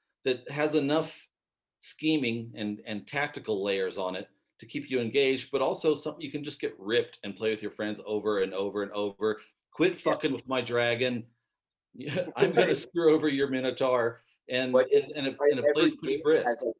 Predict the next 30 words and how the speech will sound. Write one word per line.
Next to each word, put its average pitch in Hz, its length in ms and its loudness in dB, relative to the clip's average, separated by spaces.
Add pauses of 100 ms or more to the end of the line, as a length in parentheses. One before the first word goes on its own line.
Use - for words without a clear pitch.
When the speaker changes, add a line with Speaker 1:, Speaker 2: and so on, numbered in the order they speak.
(140)
Speaker 2:
three 139 200 -2
rounds 143 460 2
in 98 120 -2
it 95 120 -4
as 98 200 0
well, 113 260 4
so - 140 -10
you, 107 240 -6
you 110 180 -8
really 127 240 0
do 120 160 -2
get 117 200 4
a, 98 340 6
a, - 1120 -8
a 95 40 -2
lot 117 320 4
in, 110 240 2
in 92 280 -12
just 104 320 -2
one 101 240 -2
game. 95 320 -2 (840)
Speaker 1:
Yep, 143 240 0 (160)
and, 135 240 -2
but 139 160 0
except - 300 -2
here's 220 240 -4
the 180 100 -2
mystery 120 540 -4 (300)
in 123 120 -4
retrospect, 117 680 -4